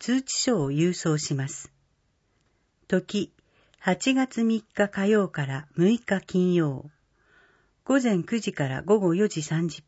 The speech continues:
分。五日木曜は午後七時まで。場所、全員協議会室、市役所一階。上記を除く八月中、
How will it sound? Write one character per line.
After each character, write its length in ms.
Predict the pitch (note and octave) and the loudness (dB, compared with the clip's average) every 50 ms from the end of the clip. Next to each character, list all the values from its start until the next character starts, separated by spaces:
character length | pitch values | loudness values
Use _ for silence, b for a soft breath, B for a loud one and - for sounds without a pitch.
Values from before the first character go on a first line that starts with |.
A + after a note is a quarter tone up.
| _ - | _ -8
分。 300 | C3+ C3 B2 B2 C3 - _ _ _ _ _ _ _ _ _ _ _ _ _ _ _ _ _ _ _ _ _ _ _ _ _ _ _ _ _ _ | -6 -6 -6 -8 -10 -16 _ _ _ _ _ _ _ _ _ _ _ _ _ _ _ _ _ _ _ _ _ _ _ _ _ _ _ _ _ _
五 260 | - G3 G3 - - - | -6 -6 -6 -6 -6 0
日 120 | - B3+ | 0 2
木 300 | B3 A#3 A#3 A#3 - B3 | 2 2 0 0 -2 -2
曜 240 | A#3+ A#3+ A3+ G3+ D#3+ | 0 2 2 0 0
は 200 | D3 C#3+ C3+ - _ - | -2 -4 -6 -8 _ 2
午 120 | - G#3 | 2 2
後 140 | F3+ D3+ C#3+ | 4 2 -2
七 240 | D3 - - G#3 F#3 | -4 -4 -4 -4 -2
時 100 | - E3+ | -2 -2
ま 160 | D3 C3+ C3 | -2 -2 -4
で。 180 | - - - _ _ _ _ _ _ _ _ _ _ _ _ _ _ _ _ _ _ _ _ _ _ _ _ _ _ _ _ _ _ _ _ _ _ _ _ _ _ _ - | -6 -10 -16 _ _ _ _ _ _ _ _ _ _ _ _ _ _ _ _ _ _ _ _ _ _ _ _ _ _ _ _ _ _ _ _ _ _ _ _ _ _ _ -2
場 160 | F3 - F#3+ | 0 0 0
所、 320 | - - - G3+ - - _ - _ _ - _ _ _ _ _ _ _ _ _ _ _ - | 0 -2 0 -2 -2 -2 _ -20 _ _ -20 _ _ _ _ _ _ _ _ _ _ _ -6
全 380 | - G#3 A3 B3+ C4+ C4+ C4+ | 0 2 4 6 6 6 6
員 240 | C4+ C4 B3+ B3 A#3+ | 6 4 4 2 2
協 260 | - - A#3+ A#3+ A#3 | 2 2 2 4 4
議 180 | A3+ G#3 A3 G#3+ | 2 0 -4 -8
会 300 | - - G#3+ G3+ E3+ D3+ | -4 -4 -2 -2 -2 -4
室、 380 | D3+ - - - - - - _ _ _ _ _ _ _ | -6 -8 -14 -18 -16 -18 -18 _ _ _ _ _ _ _
市 200 | - - - F3 | -12 -4 0 2
役 220 | F#3 G3 G3 - | 2 2 2 -2
所 180 | - - - A#2+ | -8 -8 -6 -6
一 140 | A#2+ A#2+ - _ _ - | -6 -6 -10 _ _ -8
階。 280 | - B2+ A#2+ A#2 A#2+ _ _ _ _ _ _ _ _ _ _ _ _ _ _ _ _ _ _ _ _ _ _ _ _ _ _ _ _ _ _ _ _ | -8 -6 -6 -8 -10 _ _ _ _ _ _ _ _ _ _ _ _ _ _ _ _ _ _ _ _ _ _ _ _ _ _ _ _ _ _ _ _
上 240 | - C#4 C#4+ D4+ C#4+ | 2 4 4 4 4
記 180 | C#4+ - G#3 F#3+ | 2 2 0 2
を 100 | F3 D#3+ | 2 2
除 300 | D#3 D#3+ D#3 E3 F3 E3 | 0 -2 -2 -4 -6 -4
く 220 | - F3 E3 - - | -2 -2 -2 -2 -4
八 320 | - D#3 E3+ - - A#3 | -8 -8 -6 -4 -4 -2
月 280 | A#3 B3 A#3+ - - - | -2 -2 -4 -4 -10 -18
中、 420 | - - - G#3 G3+ F#3+ F3+ - | -12 -6 -4 -2 -2 -2 -2 -6